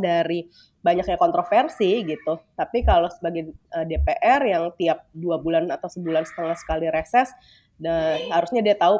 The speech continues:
per-, permasalahan di masyarakat gitu ya, bahwa kekerasan seksual memang udah menjadi isu bersama yang memang, eh, tidak bisa diselesaikan gitu. Itu sih.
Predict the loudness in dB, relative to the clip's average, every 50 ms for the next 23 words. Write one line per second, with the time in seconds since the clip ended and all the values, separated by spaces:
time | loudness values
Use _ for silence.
0 | 0 -4 -6 -6 -8 -10 -10 _ _ -2 0 0 0 -2 0 2 2 2 2 0
1 | -2 -4 -6 -6 -4 -4 -4 -4 -4 -6 -10 -14 _ _ _ _ _ -18 -16 -10
2 | -6 -2 -2 -2 4 4 2 4 2 -2 -2 -2 4 4 6 6 4 2 2 0
3 | 0 0 -2 -8 -6 -6 -8 -6 -6 -6 -4 -4 -4 -4 0 2 2 2 2 0
4 | -2 -4 -4 -6 -6 -6 -8 -8 -6 -8 -8 -12 -12 -16 -18 -18 -16 -12 -12 -10
5 | -10 -10 -10 -12 -10 -12 -12 -14 -16 -20 -20 -20 -20 -20 -20 -12 _ -8 -6 -4
6 | -4 -4 -2 -2 -2 -2 -4 -4 -6 -6 -6 -6 -6 -8 -10 -6 -4 -4 -4 -4
7 | -6 -10 -12 -6 -8 -6 -6 -8 -12 -10 -10 -12 -6 -4 -2 -2 -2 0 0 -2
8 | 0 -2 -4 -6 -6 -8 -12 _ _ _ _ _ _ _ _ _ -12 -12 -12 -10
9 | -10 -12 -14